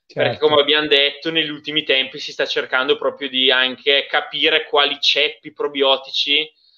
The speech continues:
Speaker 1: eh, specifici possono essere utili per i svariati problemi, i disturbi.
Speaker 2: Eh, ci sono dei begli
Speaker 1: Però
Speaker 2: studi perché vanno ad analizzare
Speaker 1: Esatto.
Speaker 2: proprio tutte le varie tribù, no?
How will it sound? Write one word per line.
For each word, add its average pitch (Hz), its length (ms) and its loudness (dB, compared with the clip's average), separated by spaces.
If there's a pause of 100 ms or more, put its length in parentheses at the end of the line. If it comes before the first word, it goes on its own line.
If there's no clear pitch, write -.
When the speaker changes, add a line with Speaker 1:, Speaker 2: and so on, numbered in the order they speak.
(340)
Speaker 1:
eh, 131 240 -2
specifici 156 760 -2
possono 151 320 2
essere 151 320 0
utili 147 400 -6
per 135 160 0
i 135 100 0
svariati 131 540 0
problemi, 120 800 -4
i - 60 -20
disturbi. 127 560 -6
Speaker 2:
Eh, - 20 -2
ci 110 60 -6
sono 139 220 -2
dei 139 160 4
begli 147 180 6
Speaker 1:
Però 147 100 6
Speaker 2:
studi 160 460 2
perché 143 240 2
vanno 147 240 4
ad 135 100 -2
analizzare 139 460 2
Speaker 1:
Esatto. - 20 -10
Speaker 2:
proprio 135 260 -4
tutte 139 260 0
le 143 100 4
varie 139 320 4
tribù, 135 460 0
no? 113 420 -6